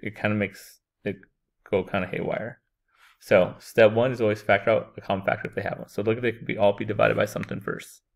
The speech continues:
and factor it out. So, like, with this, we're not gonna factor these all the way. Just wanna see, do they have a common factor, yes or no? So look at here.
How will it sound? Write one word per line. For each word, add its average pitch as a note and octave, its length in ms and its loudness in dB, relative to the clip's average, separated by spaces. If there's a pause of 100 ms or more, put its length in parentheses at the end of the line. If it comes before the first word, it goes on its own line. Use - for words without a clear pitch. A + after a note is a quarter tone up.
(560)
and G#2 160 -8
factor - 320 -2
it G2+ 60 -8
out. - 160 -18 (1200)
So, A#2+ 240 8
like, A2 120 2
with B2 120 -2
this, C#3+ 160 2
we're D3 80 2
not C#3+ 100 2
gonna C#3+ 100 0
factor B2 240 2
these B2 120 0
all A#2+ 60 2
the A2+ 60 0
way. B2 140 2
Just A#2+ 180 -4
wanna A#2 120 -2
see, A2 160 -4
do G#2+ 120 -4
they G#2 100 2
have G#2+ 100 -2
a G#2 40 0
common G#2 220 -8
factor, - 280 -6
yes - 140 -12
or - 60 -10
no? G#2 160 -10 (760)
So - 160 -4
look A#2 100 2
at G#2+ 100 4
here. A#2 440 0